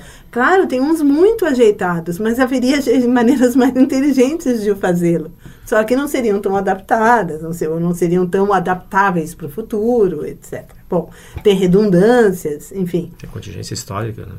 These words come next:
Speaker 1: São contingência histórica.
Speaker 2: É.
Speaker 1: Ou seja, não é um indi-, e sem entender as contingências históricas, tu não consegue entender, e às vezes tu não sabe delas. Então, é um, é um sistema complicado de tu fazer engenharia reversa, né? Que é o que a gente tá tentando fazer com todo o universo, na realidade, né?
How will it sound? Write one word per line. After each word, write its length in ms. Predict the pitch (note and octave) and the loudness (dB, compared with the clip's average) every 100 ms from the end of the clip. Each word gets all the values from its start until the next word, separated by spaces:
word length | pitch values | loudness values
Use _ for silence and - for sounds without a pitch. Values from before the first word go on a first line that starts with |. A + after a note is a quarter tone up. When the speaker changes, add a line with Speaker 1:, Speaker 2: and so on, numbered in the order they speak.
| G#2+ - | -16 -6
Speaker 1:
São 240 | C4+ C#4 | -2 0
contingência 580 | D4+ D4+ D4 D4 D#4+ E4 | 0 -2 0 0 -2 -4
histórica. 480 | - D4+ E4 A#3 C#3 | -4 -2 -2 -4 -8
Speaker 2:
É. 180 | A2+ - G#3+ | -10 -4 -2
Speaker 1:
Ou 80 | |
seja, 260 | G#3+ B3+ A#3+ | 0 2 2
não 160 | A3 A3+ | 0 0
é 100 | E4+ | 2
um 60 | |
indi-, 320 | E4 B3+ - - - - | 2 2 -2 -8 -14 -6
e 100 | G#3 | -6
sem 340 | - E4 G4 | -2 2 2
entender 380 | D#4 B3 A3 G#3 | 2 0 4 4
as 100 | G3+ | 2
contingências 580 | G3+ F#3+ F3+ F3+ F3 F3 | -4 -4 -4 -4 -2 -4
históricas, 380 | F3 A3 C4+ C4+ | -4 -4 -4 -6
tu 80 | C#4+ | -8
não 100 | C#4+ | -8
consegue 400 | C#4 C4 C4+ D4 | -8 -6 -6 -6
entender, 280 | D#4+ F4 | -4 -2
e 180 | E4+ C4 | 0 0
às 100 | G3 | 0
vezes 160 | F3 E3+ | -4 -6
tu 80 | G#3 | -6
não 140 | A#3 | -6
sabe 340 | C#4+ F4 D#4+ | -6 -6 -4
delas. 560 | G3 E3 - F3 - - - - - | -6 -6 -10 -16 -20 -20 -20 -20 -10
Então, 320 | G#3 G3+ A#3+ C4 | -8 0 2 2
é 120 | C4+ | 0
um, 260 | D4+ D#4 | 0 -4
é 160 | B3 A#3+ | -2 -2
um 40 | A#3+ | 0
sistema 360 | B3 C4 C#4 | -4 -4 -4
complicado 1000 | C4+ C4+ D4 F4+ F4+ B3+ G#3+ G#3+ A#3 - - - | -4 -4 0 -2 0 -2 0 -2 -2 -4 -12 -10
de 140 | A#3 | -6
tu 120 | B3+ C4 | -6 -2
fazer 320 | A#3 A#3+ A#3+ | -2 2 0
engenharia 380 | A3+ A3 G#3+ A3 | 0 -2 -4 -4
reversa, 600 | A3+ G#3+ F3+ E3+ - E3+ | -6 -8 -8 -10 -12 -16
né? 380 | D#3+ D#3+ G3 - - - | -12 -8 -8 -10 -20 -14
Que 100 | - | -6
é 60 | A#3+ | -4
o 40 | |
que 80 | A#3 | -2
a 40 | B3+ | -4
gente 140 | C4+ | -4
tá 100 | D4+ | -8
tentando 340 | D#4 D4 D#4 | -10 -8 -10
fazer 280 | - B3+ A#3 | -8 -4 -4
com 180 | A#3 C#4 | -4 -8
todo 220 | B3+ B3+ | -6 -6
o 40 | D#4+ | -4
universo, 540 | F4 D4 A#3+ A3+ E3 | -4 -4 -8 -10 -12
na 60 | D#3 | -8
realidade, 560 | E3+ E3+ E3+ F3 - E3+ | -8 -8 -10 -14 -16 -12
né? 220 | E3+ | -10